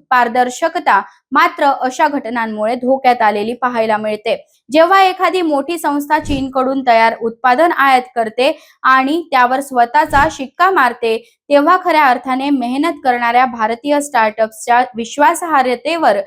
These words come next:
प्रश्नचिन्ह निर्माण होतात. सोशल मीडियावर अशा गलगोटिया विद्यापीठाच्या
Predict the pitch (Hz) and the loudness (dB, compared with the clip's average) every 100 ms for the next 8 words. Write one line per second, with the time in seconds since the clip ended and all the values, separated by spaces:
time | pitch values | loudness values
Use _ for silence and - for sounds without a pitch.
0 | - _ - 339 370 359 349 233 233 277 | -10 _ 0 2 2 -2 -2 -4 0 2
1 | 294 254 220 226 226 226 220 - _ _ | 2 0 -2 -4 -4 0 0 -2 _ _
2 | _ _ - 359 359 415 415 370 359 339 | _ _ 0 2 4 2 2 2 2 4
3 | 339 359 277 294 320 294 262 262 302 302 | 2 2 0 0 0 2 0 0 -2 0
4 | 330 294 226 262 262 262 254 254 285 285 | 0 0 -2 -4 -4 -4 -4 -2 2 2